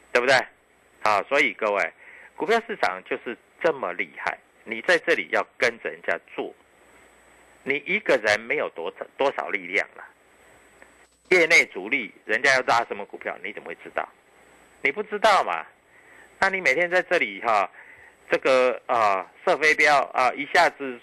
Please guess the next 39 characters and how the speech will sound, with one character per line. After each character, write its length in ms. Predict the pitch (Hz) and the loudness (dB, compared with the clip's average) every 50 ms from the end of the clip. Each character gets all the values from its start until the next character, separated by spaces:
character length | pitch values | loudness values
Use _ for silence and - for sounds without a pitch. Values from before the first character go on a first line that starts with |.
| - | -4
说， 160 | - 170 160 160 - | -2 0 0 0 -2
说， 160 | 175 165 156 | -2 -4 -2
说 160 | - 165 156 | -2 -2 -2
二 160 | - 180 156 | 0 0 0
十 120 | 135 135 131 - | 0 -4 -12 -12
几 80 | - | -8
块 160 | 104 - 143 120 | -4 -2 0 0
的 80 | 113 | 0
股 140 | - - - | -4 -8 -6
票， 260 | - 127 120 110 95 - - | -2 0 0 0 0 -2 -2
耿 220 | - 143 160 170 | -2 -2 0 2
鼎 160 | - 170 143 | 0 0 0
我 120 | 120 117 113 | 0 -2 -2
送 220 | - - 160 143 123 | -2 -2 -2 -2 -2
你 140 | 101 92 - | -4 -6 -6
是 60 | - | -2
两 200 | 110 113 92 92 | 0 0 0 -2
只 100 | 101 117 | -4 -8
涨 180 | 113 - 85 78 | -4 -4 -4 -4
停 160 | - 87 90 90 | -4 -10 -8 -8
板 120 | 82 78 78 | -8 -10 -10
了， 80 | - - - _ _ _ _ - - - - - _ _ _ _ - | -14 -18 -20 _ _ _ _ -20 -20 -20 -20 -20 _ _ _ _ -2
两 140 | - 147 | -2 0
只 100 | 170 196 | 0 0
涨 100 | 185 185 | 0 0
停 120 | 165 170 175 | 0 2 2
板 100 | 180 175 | 2 2
我 60 | 165 | 2
们 120 | 143 156 | 0 -2
就 60 | 165 175 | -6 -8
不 240 | - 139 151 330 359 | -8 -8 -8 -8 -6
做 320 | - - 226 196 185 170 | -4 -2 -2 2 2 4
啦。 280 | 151 147 139 135 139 139 | 4 4 4 4 2 0
你 80 | 139 131 | -4 -6
看 240 | - 180 170 160 160 _ _ | -4 -4 -4 -4 -6 _ _
最 120 | - 190 180 165 | -2 -2 0 2
近 160 | 196 185 160 | 0 0 0
耿 180 | - 147 151 160 | 2 0 0 0
鼎， 200 | - 131 101 87 | 0 -2 -2 -2